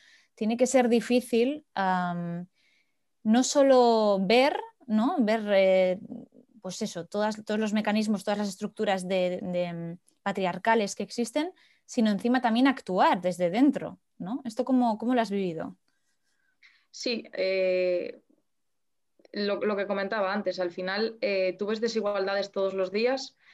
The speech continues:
Speaker 2: pero esperas al, al día que está establecido en el calendario para actuar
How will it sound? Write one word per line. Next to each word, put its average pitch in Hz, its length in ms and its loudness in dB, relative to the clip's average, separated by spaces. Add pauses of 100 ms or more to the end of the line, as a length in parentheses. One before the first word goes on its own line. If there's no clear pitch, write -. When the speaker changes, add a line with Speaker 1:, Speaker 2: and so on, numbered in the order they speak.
(220)
Speaker 2:
pero 196 160 0
esperas 208 460 -4
al, 185 760 -2
al 180 200 -2
día 220 360 -4 (120)
que 202 80 -6
está 190 180 -6
establecido 196 580 -4
en 190 60 -4
el 180 80 -4
calendario 190 520 -2
para 196 180 -2
actuar 170 460 -4